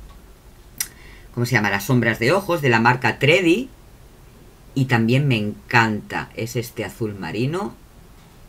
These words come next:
Preciosísimo. También tiene unos destellitos como en plata.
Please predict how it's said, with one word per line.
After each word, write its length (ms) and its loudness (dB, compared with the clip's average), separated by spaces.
Preciosísimo. 1040 0
También 340 4
tiene 220 4
unos 200 2
destellitos 580 -2
como 240 -4
en 100 -8
plata. 600 -2